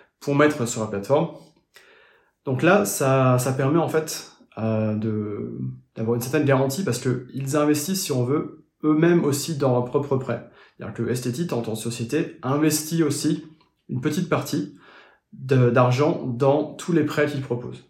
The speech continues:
Donc c'est pas juste une place de marché qui propose aux investisseurs de mettre de l'argent dans des prêts.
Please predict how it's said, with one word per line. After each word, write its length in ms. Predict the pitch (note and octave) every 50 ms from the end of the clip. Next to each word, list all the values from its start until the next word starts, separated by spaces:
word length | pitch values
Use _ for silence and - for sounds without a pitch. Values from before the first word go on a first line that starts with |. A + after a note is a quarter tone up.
| _ -
Donc 180 | A#2+ A2 G#2+
c'est 180 | - - A#2 -
pas 160 | D3 D3+ D#3
juste 280 | C#3+ C3+ D#3 D#3 - -
une 100 | C3 B2+
place 180 | C3+ A#2+ A2
de 60 | B2 A#2+
marché 340 | A2+ A2+ - - C3+ C#3
qui 180 | C#3 - A#2 G#2+
propose 460 | - - A#2 A2+ - C3 B2+ A#2 A#2
aux 20 | A#2
investisseurs 580 | A#2 A#2 A2 A2+ B2+ B2 - - C3 B2+ A#2
de 80 | A2+ G#2+
mettre 400 | A2 G#2+ A#2 A#2+ B2 B2 - B2
de 60 | A#2
l'argent 340 | A2+ G#2+ A2 A2 B2 A#2+ A2+
dans 120 | G#2+ G2+
des 120 | F2 G2 G2+
prêts. 360 | - - C#3 D#3 D#3+ -